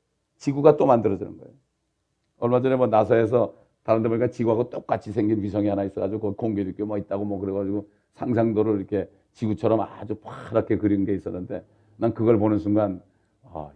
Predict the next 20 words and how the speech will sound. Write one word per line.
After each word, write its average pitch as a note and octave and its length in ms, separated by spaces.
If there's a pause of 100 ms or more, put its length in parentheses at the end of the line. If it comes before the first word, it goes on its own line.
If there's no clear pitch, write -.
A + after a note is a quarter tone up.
이게 G2+ 340 (300)
하나님이 G2 540 (360)
하는 G2+ 240
걸 F#2+ 120
이 G#2 60
사람들도 F#2 400
아는구나." A2 600
이런 G#2+ 220
생각을 F2+ 480 (420)
했습니다, G2+ 400
여러분. E2+ 380 (1500)
하나님의 C#3+ 640
뜻은 C#3 240
하늘과 B2+ 420
땅에 A#2+ 180
이루어집니다. G2+ 600 (1800)
근데 B2+ 160
다들 C3+ 340
뭐 B2+ 140
어디 B2 200